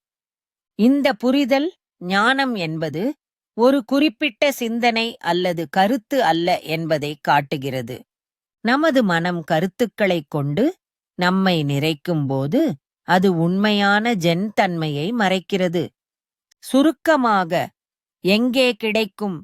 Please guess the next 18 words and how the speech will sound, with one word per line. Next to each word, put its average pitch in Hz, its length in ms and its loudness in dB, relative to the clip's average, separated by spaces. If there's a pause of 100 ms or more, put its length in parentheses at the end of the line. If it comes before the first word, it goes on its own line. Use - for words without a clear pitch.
(180)
ஞானம் 190 600 0 (160)
என்ற 170 360 -2
கதை 165 360 -2 (680)
ஞானம் 247 640 0
என்பது 175 720 -4 (120)
வெளியிலிருந்து 196 1160 -2 (500)
தேடியோ 226 680 2 (240)
முயற்சிகள் 214 840 0
மூலமோ 165 560 -2 (460)
அடையப்படும் 214 880 0
ஒன்றல்ல. 156 680 -2 (500)
மாறாக, 196 880 0 (140)
அது 180 440 -2 (180)
நம்முள் 233 640 2 (100)
இருக்கும் 202 560 -2
ஒரு 165 240 -2
நிரந்தரமான 185 960 -2
நிலை 165 420 -2